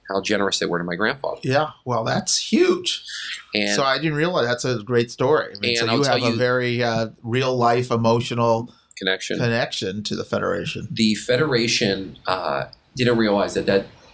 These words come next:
Speaker 1: act of kindness that they did, my grand-, grandfather built a lifetime of loyalty, not only with him, but his entire family.
Speaker 2: Sure.
Speaker 1: But it, it leads me to my next lesson,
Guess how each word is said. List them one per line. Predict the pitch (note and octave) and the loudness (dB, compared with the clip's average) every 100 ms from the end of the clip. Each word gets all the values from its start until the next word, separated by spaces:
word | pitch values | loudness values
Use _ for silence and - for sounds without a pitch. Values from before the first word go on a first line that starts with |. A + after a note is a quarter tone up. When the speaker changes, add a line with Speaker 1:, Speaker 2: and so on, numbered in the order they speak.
| - | -4
Speaker 1:
act | G2+ G#2 - - | -2 -2 -6 -8
of | - | -4
kindness | A2+ A2 G2 | 0 2 0
that | F#2 | -2
they | |
did, | F#2+ G2+ | 0 0
my | G2 | 2
grand-, | A2 A2 A2 - | 2 0 0 -2
grandfather | A2+ A#2+ F2+ F2+ | -2 0 -2 -4
built | - G2+ G2+ | -2 0 0
a | - | -2
lifetime | F#2+ G2+ - G#2 G2 F#2+ | 0 2 2 0 -2 -4
of | - | -4
loyalty, | F#2+ G#2 G2+ - F#2+ F#2 - _ - | 0 0 0 -4 -4 -4 -10 _ -4
not | A#2+ | 0
only | D#3 C3+ | 0 0
with | G2+ | -2
him, | C3+ A#2+ | -2 -2
but | F#2+ | -2
his | F2 | -4
entire | E2+ G2 F2+ | -4 -2 -2
family. | - F#2 A2 D3 | -4 -6 -4 -2
Speaker 2:
Sure. | F#3 C#3+ G#3 A3+ - _ _ | 0 2 2 -2 -10 _ _
Speaker 1:
But | A#2+ | 0
it, | A#2 A2+ | 0 0
it | A#2+ | 0
leads | C3 D3+ | 0 0
me | D3 | 2
to | G#2+ | 2
my | |
next | G2+ A2 - | 2 0 0
lesson, | - - - | -2 -4 -6